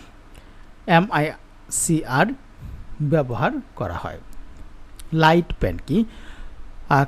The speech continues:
কম প্রচলিত একটি ইনপুট ডিভাইস হচ্ছে লাইট পেন। এটিকে, আহ, ইলেকট্রনিক, আহ, কলমও বলা হয়। এটিকে আলোক সংবেদনশীল কলম। এর মাথায় এমন একটি ব্যবস্থা থাকে যাকে লাইট সেন্সর বলে। সিআরটি পর্দার উপর এ কলমের অগ্রভাগ দিয়ে স্পর্শ করলে কলমের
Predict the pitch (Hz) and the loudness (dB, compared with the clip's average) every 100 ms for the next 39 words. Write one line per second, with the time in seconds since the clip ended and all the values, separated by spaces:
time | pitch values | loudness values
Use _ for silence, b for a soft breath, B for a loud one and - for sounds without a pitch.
0 | - 214 208 220 - 208 - 214 196 202 | 4 8 8 8 6 6 6 4 6 4
1 | 185 160 - 175 208 175 - 180 135 147 | 4 0 0 0 2 0 2 -2 2 0
2 | 110 131 143 143 123 - 143 117 117 - | 2 2 2 0 -2 0 0 2 0 -2
3 | - 220 320 170 143 147 165 156 B B | 2 4 2 -2 -2 0 2 2 B B
4 | B 139 143 - 170 175 - 180 180 175 | B 0 0 2 6 6 4 2 2 -2
5 | - - 147 139 131 147 139 139 127 123 | -4 2 6 6 4 4 4 4 2 2
6 | 117 131 302 175 - 139 - 151 147 B | 2 2 2 0 0 0 0 0 0 B
7 | B 139 156 156 - 165 143 143 151 - | B 4 6 4 4 2 4 4 2 2
8 | 131 110 117 120 - - 160 160 147 139 | -2 2 4 4 2 4 4 6 6 6
9 | 151 147 - 143 175 175 156 107 104 113 | 4 2 2 4 4 2 0 0 0 -2
10 | - 135 139 - 196 156 120 - - - | -2 0 0 2 2 4 2 0 -14 -20
11 | - - 214 285 160 117 123 - - 139 | -4 4 6 6 4 4 0 -2 0 0
12 | 107 98 95 85 - - B B B - | 0 -4 -6 -8 -10 -14 B B B 2
13 | 165 214 208 220 - 202 185 196 190 202 | 8 10 10 6 6 4 6 2 2 2
14 | 202 262 180 170 180 170 170 160 151 147 | 0 2 0 4 4 4 2 0 0 0
15 | 143 143 - 143 - 139 - 139 - 135 | 0 -2 -2 -4 -4 -6 -4 -4 -2 -2
16 | 208 - 139 139 135 | 0 2 2 2 0